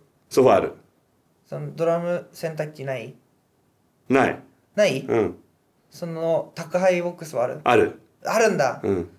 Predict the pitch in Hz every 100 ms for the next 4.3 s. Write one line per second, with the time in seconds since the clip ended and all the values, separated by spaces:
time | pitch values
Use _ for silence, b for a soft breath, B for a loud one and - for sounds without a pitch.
0 | _ _ _ _ 127 98 123 147 151 151
1 | _ _ _ _ _ _ _ _ _ _
2 | _ _ - - - - 151 156 156 -
3 | 170 160 160 196 185 175 196 196 185 180
4 | 165 123 143